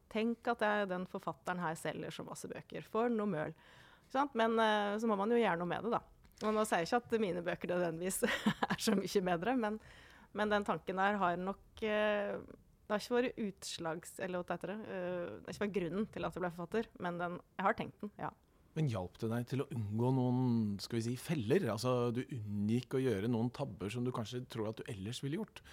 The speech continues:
Speaker 2: fordi du på en måte har sett de andre gjøre det. «Det der skal jeg i hvert fall ikke gjøre når jeg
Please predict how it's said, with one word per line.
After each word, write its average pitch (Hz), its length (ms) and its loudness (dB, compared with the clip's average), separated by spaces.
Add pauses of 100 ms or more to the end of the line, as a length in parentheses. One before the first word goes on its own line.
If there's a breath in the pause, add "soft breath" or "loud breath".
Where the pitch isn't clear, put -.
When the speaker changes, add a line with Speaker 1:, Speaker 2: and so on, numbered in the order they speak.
(180 loud breath)
Speaker 2:
fordi 110 320 -2
du 110 80 2
på 120 160 0
en 139 80 0
måte 113 160 -4
har 131 80 -4
sett - 240 -6
de - 160 -8
andre 120 320 0
gjøre 107 160 -2
det. 143 60 -4 (100)
«Det 78 140 -8
der 104 100 -10
skal 117 160 -4
jeg 98 60 -4
i - 100 -16
hvert - 240 -16
fall 87 160 -2
ikke 104 160 0
gjøre 104 220 4
når 101 100 -2
jeg 80 160 -6